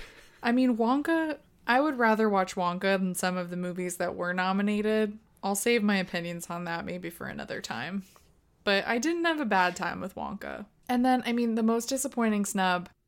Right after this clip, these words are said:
Speaker 2: Killers of the Flower Moon missing adapted screenplay. There's something about that for me that just does not compute. And the fact that it missed is just odd.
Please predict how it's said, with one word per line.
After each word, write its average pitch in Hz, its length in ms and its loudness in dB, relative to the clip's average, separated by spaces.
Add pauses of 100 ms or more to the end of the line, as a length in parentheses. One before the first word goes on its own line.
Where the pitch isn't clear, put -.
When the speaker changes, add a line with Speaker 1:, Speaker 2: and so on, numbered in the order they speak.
(140)
Speaker 2:
Killers 220 380 2
of 220 80 -2
the 220 100 2
Flower 190 320 2
Moon 185 280 -2
missing 180 360 -4
adapted 170 420 -2
screenplay. 202 800 -2 (100)
There's 208 200 0
something 220 340 2
about 175 300 2
that 190 240 0
for 190 100 -2
me 180 300 -4
that - 180 -10
just 175 220 -10
does 175 180 -8
not 185 240 -2
compute. 185 800 -6 (220)
And 202 120 -2
the 190 60 -4
fact 196 240 -2
that 190 80 -2
it 170 80 -6
missed 208 380 -4
is 190 120 -6
just - 340 -10
odd. 214 420 0